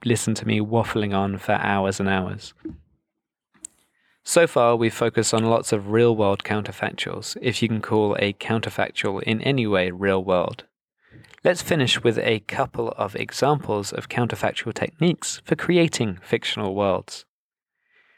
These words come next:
There are loads of examples of counterfactuals that you can find in fiction. The popular T V series The Man in the High Castle, a couple of years ago on Amazon Prime, is based on the book by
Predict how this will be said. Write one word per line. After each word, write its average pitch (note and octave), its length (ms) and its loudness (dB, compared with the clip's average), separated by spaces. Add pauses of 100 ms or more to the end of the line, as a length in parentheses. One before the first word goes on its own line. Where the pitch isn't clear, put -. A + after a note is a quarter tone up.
(320)
There D#3+ 180 6
are D3+ 160 6
loads D#3 360 6
of B2+ 60 4
examples G2 840 -2
of - 140 -2
counterfactuals G2+ 680 -2
that G#2+ 100 -4
you A2 120 -4
can G#2 160 -4
find F#2+ 360 -2
in F#2+ 180 -4
fiction. - 480 -6 (1040)
The - 80 0
popular A#2+ 380 2
T A2+ 220 2
V G#2+ 160 0
series G#2+ 440 2
The - 100 -2
Man G#2 240 2
in G2 80 0
the F#2 80 0
High G2 180 0
Castle, G2+ 720 -2 (200)
a - 20 -10
couple G#2+ 220 -4
of - 100 -12
years G2 220 0
ago F#2+ 500 0
on F#2+ 420 0
Amazon G#2 520 -4
Prime, B2+ 400 0 (320)
is - 140 -4
based C#3 300 0
on B2 200 2
the A2+ 80 -4
book - 360 0
by A2+ 280 0